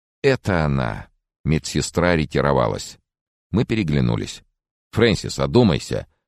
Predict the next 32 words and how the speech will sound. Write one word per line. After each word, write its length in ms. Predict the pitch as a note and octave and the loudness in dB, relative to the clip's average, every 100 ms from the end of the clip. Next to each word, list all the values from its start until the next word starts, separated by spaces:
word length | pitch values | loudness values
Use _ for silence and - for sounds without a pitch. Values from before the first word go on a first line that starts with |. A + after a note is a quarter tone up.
| _ | _
От 220 | - A2+ A#2 | -8 -6 0
меня 320 | A2+ G2 F#2+ | 2 4 4
уже 240 | E2 E2 | 2 2
ничего 420 | E2 D2+ E2 C#2 | 0 0 -2 -2
не 120 | B1 A1+ | -2 -4
зависит». 600 | B1+ A#1 G#1+ - - - _ _ _ _ _ _ | -4 -4 -4 -8 -10 -14 _ _ _ _ _ _
В 120 | - | -14
палату 440 | - A#2 D#3+ C#3+ C3+ | 0 2 2 -2 -2
танцующей 680 | G2 E2+ - F#2 C#2 - B1+ | 0 -2 0 0 0 -2 -4
походкой 540 | C#2+ - A#2+ - G2 | -4 -2 -4 -2 -2
вошла 340 | C#2 B1 C#2 A1+ | 0 -2 -2 -2
блондинка 580 | B1+ B1 C2+ E2 D2+ | -2 -2 -2 -4 -4
с 60 | C#2 | -6
фотографией. 800 | - - A1+ A#1 G1+ - G1+ - _ _ _ | -6 -6 -2 -2 -4 -6 -8 -10 _ _ _
Её 280 | C2+ C2+ C#2 | -4 0 2
розовый 380 | C#2+ B1+ B1+ A#1+ | 0 0 -2 -4
свитер 400 | - E2+ - C#2 | -2 -4 -2 -4
украшала 540 | A1+ A1+ - C2 A#1 | -2 -4 -2 -2 -2
вышивка 540 | G#1+ E2 - B1+ - C2 | -2 -4 -4 -6 -4 -4
из 200 | A1+ G#1+ | -4 -4
голубых 480 | C2+ B1 G#1+ C#2 | -2 -2 -2 -6
снежинок. 640 | - C2+ A#1+ C2 A#1 G1+ - _ _ - | -4 -4 -2 -2 -4 -6 -12 _ _ -6
Волосы 480 | C2 A2+ G2 - | 2 2 2 -4
были 200 | D2+ D2+ | -2 -2
затянуты 520 | B1+ B1 C#2 C#2 B1+ C2 | 0 -2 -2 -2 -2 -4
в 60 | |
хвостик 520 | - C2+ D#2+ - C2 | -2 0 0 -2 -6
лентой 400 | C2+ C#2 D2 C#2 | -2 0 0 -2
того 280 | B1+ A#1+ A#1+ | -2 -2 -2
же 140 | A1+ A#1 | -2 -4
оттенка 480 | - B1+ B1 A#1+ | -4 -4 -4 -4
розового. 800 | A#1+ A#1+ G1+ G#1 G1+ G1+ G1+ - | -4 -2 -4 -6 -6 -8 -10 -12